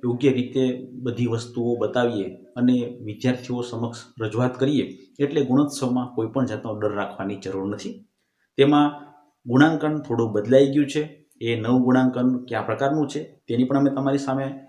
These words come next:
રજૂઆત કરવાના છે. તો અમારી ચેનલને સબસ્ક્રાઇબ જરૂર કરશો, જેથી કરીને હવે પછીના જે કંઈ પણ વીડિયો હશે ગુણોત્સવમાં વિદ્યાર્થીઓને થાય તેવા ઉપયોગી અને શિક્ષકો માટે,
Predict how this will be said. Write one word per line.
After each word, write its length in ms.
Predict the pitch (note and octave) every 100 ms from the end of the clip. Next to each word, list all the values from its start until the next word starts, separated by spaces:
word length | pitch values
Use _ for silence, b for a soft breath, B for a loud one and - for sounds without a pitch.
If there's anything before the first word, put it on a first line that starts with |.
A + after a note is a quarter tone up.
| -
રજૂઆત 280 | A#2+ C3 C3
કરવાના 400 | C3+ C#3 C#3 C3+
છે. 140 | D3+ C#3+ b b b _ -
તો 80 | A#2+
અમારી 320 | A#2 A#2 B2
ચેનલને 420 | B2 B2 B2 A#2+ A2+
સબસ્ક્રાઇબ 560 | - A2+ - A#2+ A2+ -
જરૂર 280 | A2+ C#3 D3
કરશો, 460 | D3+ - C#3+ - -
જેથી 220 | D3 D3
કરીને 480 | F3 C#3+ B2+ G2 - B B B
હવે 100 | B2
પછીના 400 | D3+ D3 - D3
જે 160 | A#2+ B2+
કંઈ 160 | C3+ C3+
પણ 140 | A#2
વીડિયો 300 | A2+ B2 A2
હશે 260 | B2+ A#2+ G#2
ગુણોત્સવમાં 840 | - A#2 B2+ C3 - A#2 A2+ G#2+ G2
વિદ્યાર્થીઓને 600 | G#2 B2 A#2 B2 A#2+ A#2+
થાય 200 | A#2 A#2
તેવા 200 | A#2 A#2
ઉપયોગી 560 | A#2+ C3+ C3+ A2+ - -
અને 200 | A2+ A2
શિક્ષકો 440 | - B2 C3+ D3+
માટે, 220 | D3 D3+